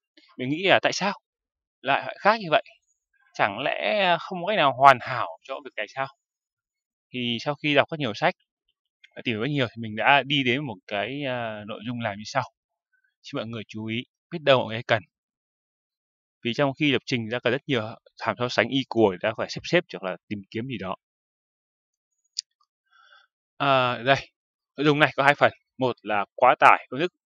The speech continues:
equal. Và thứ hai là quá tải cái, à, phương thức hash code thế nào cho hợp lý. Mình nói là hợp lý chứ không phải duy nhất. Vì tùy từng người, chúng ta lại có cách quá tải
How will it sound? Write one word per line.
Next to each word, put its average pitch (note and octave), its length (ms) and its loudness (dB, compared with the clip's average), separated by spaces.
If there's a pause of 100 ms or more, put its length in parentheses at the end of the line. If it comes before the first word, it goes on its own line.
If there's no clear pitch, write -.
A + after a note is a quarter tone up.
(260)
equal. B2 500 -4 (600)
Và A#2 40 -6
thứ B2 80 0
hai B2+ 240 2
là F#2+ 80 0 (120)
quá D#3 360 10
tải G#2+ 260 8 (280)
cái, D#3+ 260 0
à, C#3+ 200 2
phương D3 120 -6
thức F#3+ 140 -2
hash - 340 4
code F#3+ 240 0 (420)
thế C#3+ 180 -4
nào D3+ 260 0
cho D3+ 100 -4
hợp A2+ 120 -6
lý. A2+ 100 -8 (280)
Mình G2+ 100 -18
nói B2 100 -2
là C3 80 -2
hợp C3+ 120 -8
lý B2+ 240 -6 (680)
chứ D3 100 -10
không D3+ 80 -12
phải G2 160 -8
duy A#2+ 120 -12
nhất. D#3+ 120 -4 (580)
Vì A#2 280 -2 (100)
tùy B2+ 240 -2
từng A#2 100 -8 (100)
người, A#2+ 260 -6 (160)
chúng A2+ 140 -20
ta C#3+ 100 0
lại A2 120 2
có G#2 140 -2
cách E3 160 -6
quá C#3 160 -2
tải - 140 -4